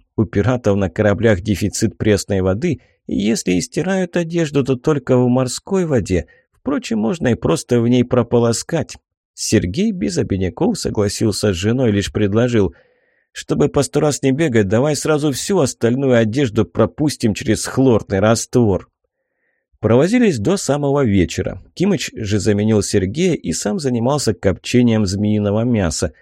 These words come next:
По окончании часть готового продукта оставил для ужина, а остальное упаковал в кожаный мешок, который вместе с Николаем отнес к ручью. В авоську положили камень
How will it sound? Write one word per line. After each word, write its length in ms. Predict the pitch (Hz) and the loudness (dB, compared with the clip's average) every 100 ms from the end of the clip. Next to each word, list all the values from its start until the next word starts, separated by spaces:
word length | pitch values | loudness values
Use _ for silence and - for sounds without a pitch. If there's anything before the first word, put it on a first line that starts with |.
| _ - | _ 0
По 120 | 101 | 0
окончании 600 | - 90 78 185 165 87 | 0 -4 -2 -4 -2 -4
часть 340 | - 180 143 | -4 -4 -4
готового 460 | - 98 - 101 92 | -4 -4 2 2 2
продукта 640 | - 95 98 165 - - | 0 -2 -2 -4 -2 -4
оставил 520 | - 95 - 101 90 | -2 -4 -2 -2 0
для 140 | 80 - | -2 -2
ужина, 440 | 156 175 156 143 - _ _ | -2 -4 -2 -4 -6 _ _
а 180 | 120 151 | -2 0
остальное 540 | 147 - 190 226 208 - | -2 -4 -2 0 -2 -2
упаковал 720 | 151 - 117 104 101 143 143 | -6 -2 -2 0 2 2 0
в 100 | 123 | -4
кожаный 480 | - 135 127 123 131 | -2 0 2 0 0
мешок, 480 | 131 123 120 113 - | -2 -2 0 0 0
который 400 | 104 104 104 101 | -2 2 2 2
вместе 380 | 104 - 98 | 0 0 -4
с 100 | - 98 | -4 -4
Николаем 600 | 82 80 92 127 110 101 | -2 -2 0 0 2 0
отнес 520 | - - 101 92 - | -2 -4 0 0 -2
к 80 | 110 | -2
ручью. 580 | 117 120 - 87 - _ _ - | -2 -2 -4 -2 -4 _ _ -2
В 120 | 87 | 2
авоську 420 | 107 214 - 202 | 2 0 -2 -8
положили 540 | - 110 104 151 95 | -4 -2 -2 0 -2
камень 420 | 82 165 165 131 | -2 -2 0 -2